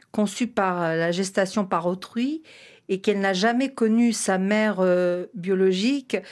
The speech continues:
ce qui provoque, euh, une souffrance, mais aussi, euh, une grande colère en elle,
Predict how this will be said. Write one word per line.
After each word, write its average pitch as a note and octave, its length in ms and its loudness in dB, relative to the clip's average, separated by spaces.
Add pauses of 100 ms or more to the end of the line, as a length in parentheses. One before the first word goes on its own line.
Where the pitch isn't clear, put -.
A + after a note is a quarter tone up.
(260)
ce - 140 -8
qui F#3+ 160 -6
provoque, G#3+ 540 -2
euh, F#3 400 4
une G3 160 0
souffrance, C4 480 -2
mais G#3 80 4
aussi, G#3 360 2
euh, F#3 200 4
une F#3+ 200 -2
grande A#3+ 600 2
colère G#3 720 0 (640)
en F3 220 4
elle, B3+ 480 4